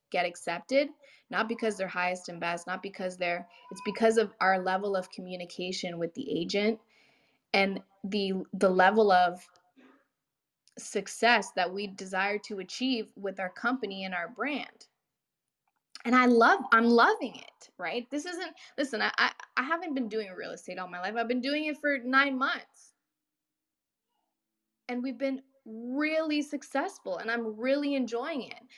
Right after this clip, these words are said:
The Mom Link, we haven't been doing the Mom Link for t-, two, three years. We've been doing it for j-, just, and I'm loving it.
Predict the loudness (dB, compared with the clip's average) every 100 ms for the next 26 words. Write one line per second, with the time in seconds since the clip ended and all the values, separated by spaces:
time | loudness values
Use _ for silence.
0 | _ 4 8 8 6 4 0 -4 -2 0
1 | -2 -2 0 -2 -4 -6 -6 -6 -8 -12
2 | _ _ _ 0 0 -2 -16 -12 -8 -6
3 | -4 -2 0 2 2 4 4 2 2 2
4 | 2 2 0 -2 -16 -16 -20 _ -4 -4
5 | 2 6 6 2 -8 -20 _ _ _ _
6 | _ _ _ _ _ _ _ _ _ _
7 | _ _ _ _ _ _ _ _ -2 0
8 | 2 0 0 -2 -4 -8 -10